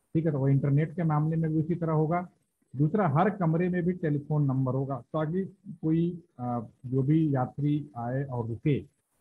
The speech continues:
ठीक है ना, कोई भी विजिटर आए और हाथ-, होटल में रुके तो अपने room से ही वो button, अ, फ़ोन पे दबाता है और सारे जगह वो अपनी service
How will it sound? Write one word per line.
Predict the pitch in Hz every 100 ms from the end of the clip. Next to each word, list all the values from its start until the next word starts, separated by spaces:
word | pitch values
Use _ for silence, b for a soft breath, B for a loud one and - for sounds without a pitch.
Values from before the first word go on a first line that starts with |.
| _ _ -
ठीक | 147
है | 165
ना, |
कोई | 135 135
भी | 147
विजिटर | 127 120 123 139 131
आए | 127
और | 127
हाथ-, | 110 110 - 107
होटल | 107 135
में | 135 123
रुके | 117 131 139
तो | _ _ _ _ - 180
अपने | 151 165 180
room | 160 170
से | 170 185
ही | 190
वो | 165
button, | 143 156 156
अ, | 151 147 139 131
फ़ोन | 123 - 143 151
पे | 151
दबाता | 139 127 123 143 143
है | 151
और | 135 127
सारे | - 120 131
जगह | 123 123
वो | 123 175 - _ - 113
अपनी | 135 139
service | 135 127 135